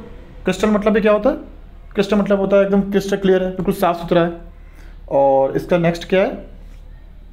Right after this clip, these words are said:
Ambiguity, ambiguity मतलब यही होता है साफ सुथरा। तो इसका क्या हो जाएगा? ओपेक। ओपेक मतलब होता है एकदम से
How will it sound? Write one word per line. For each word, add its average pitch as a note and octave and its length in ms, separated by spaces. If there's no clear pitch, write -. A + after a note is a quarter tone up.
Ambiguity, G#3 380
ambiguity G#3 320
मतलब A3 140
यही A3 100
होता A3 180
है G#3+ 60
साफ F#3 280
सुथरा। F#3+ 240
तो - 240
इसका G3+ 140
क्या G#3+ 120
हो A#3+ 60
जाएगा? G#3 200
ओपेक। F3 560
ओपेक E3+ 200
मतलब F#3 220
होता F3+ 160
है G#3+ 60
एकदम G3+ 160
से - 200